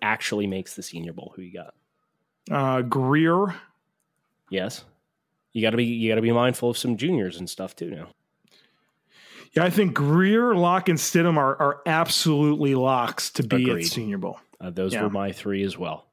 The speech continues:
Speaker 1: I totally agreed. So we had seven names combined for six. Do me a favor. I just sent you a D M real quick.
Speaker 2: Okay.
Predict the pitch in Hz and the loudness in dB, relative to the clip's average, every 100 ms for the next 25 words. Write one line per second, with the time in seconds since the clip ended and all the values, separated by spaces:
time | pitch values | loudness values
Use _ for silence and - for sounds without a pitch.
0 | _ 82 85 - 92 90 90 - - - | _ -12 -12 -10 -10 -8 -12 -16 -18 -8
1 | 110 120 117 107 - 151 156 175 123 117 | -2 -2 -2 -2 -2 -2 0 2 2 0
2 | - 107 92 90 87 87 90 85 - - | -2 -6 -6 -8 -10 -10 -10 -12 -16 -20
3 | - _ - 202 262 - 120 98 98 - | -20 _ 0 4 4 2 -2 0 -4 -4
4 | 143 - 120 98 87 85 87 - - - | -4 -4 -6 -6 -6 -8 -12 -14 -20 -20
5 | _ _ _ _ _ 117 139 170 | _ _ _ _ _ -12 -10 -10